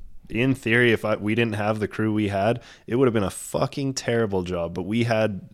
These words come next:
fucking just A-star fucking people. It would just made it just so much more enjoyable than it,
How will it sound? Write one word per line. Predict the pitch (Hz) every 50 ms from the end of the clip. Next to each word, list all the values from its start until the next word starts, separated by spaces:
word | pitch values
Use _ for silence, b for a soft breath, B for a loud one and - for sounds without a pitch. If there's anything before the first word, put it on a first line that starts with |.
| - - - _
fucking | - - - - 113 110 110 - 113 101 92 87
just | - 104 104 101 - - - _ _ _ _ _ _ _
A-star | - - 95 95 98 98 98 95 98 90 - - - - 92 90 90 90 90 90 90 90 87
fucking | - - 92 92 90 - - 87 87 87
people. | - - 92 87 - - 85 85 85 92 - 87
It | 95 90
would | 92 92 87
just | 95 92 -
made | 101 95 95 95 95
it | 95 92 - - 90
just | 90 95 90 - - - - -
so | - - - 107 101
much | 98 98 90 - -
more | 95 87 87
enjoyable | 87 85 87 90 87 90 92 87 95 92 90
than | 98 92
it, | 92 87